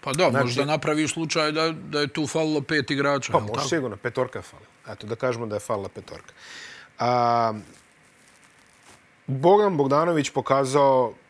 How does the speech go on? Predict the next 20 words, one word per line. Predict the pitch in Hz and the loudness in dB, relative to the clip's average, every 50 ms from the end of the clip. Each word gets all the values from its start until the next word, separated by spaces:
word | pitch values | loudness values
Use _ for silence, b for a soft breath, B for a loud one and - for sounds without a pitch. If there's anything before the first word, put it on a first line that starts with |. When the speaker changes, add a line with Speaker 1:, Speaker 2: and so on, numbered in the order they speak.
| _ _ _ _ - | _ _ _ _ -10
Speaker 2:
da | 117 117 127 123 | -2 0 2 2
je | 120 120 117 113 104 | 4 2 2 2 0
stvarno | - - 143 139 135 135 | 0 0 0 0 2 2
jedan | 131 127 127 120 113 | 0 -2 -2 -4 -4
od | 107 | -4
najvažnijih | 117 127 123 117 117 - _ - 110 113 117 113 120 113 - - | -4 -4 -4 -4 -8 -10 _ -8 -6 -6 -6 -6 -8 -10 -10 -10
igrača | 113 123 123 117 117 - - 120 | -6 -4 -2 -2 -2 -2 -4 -4
ove | 113 117 | -2 -2
generacije, | 117 117 113 110 110 117 127 - - 170 147 | -4 -4 -4 -2 -2 -2 -2 -2 0 0 0
da | 113 113 | 0 0
je | 117 | -2
izrastao | 120 127 139 147 135 - - 151 139 | -2 0 0 -2 -2 0 0 0 0
u | 135 | 2
lidersku | 135 139 135 143 - - - 127 | 0 0 0 -2 -2 -4 -8 -10
figuru. | - - 127 123 131 143 147 143 123 B B B B B B B B B B _ _ _ | -8 -8 -6 0 0 2 2 2 0 B B B B B B B B B B _ _ _
Ovo | 131 127 131 127 127 | 0 0 2 2 0
kako | - - 120 - - | -2 -4 -4 0 2
je | 131 | 2
on | 131 127 | 2 2
odigrao | 127 131 139 131 131 131 120 110 98 | 2 0 0 2 2 2 2 0 -2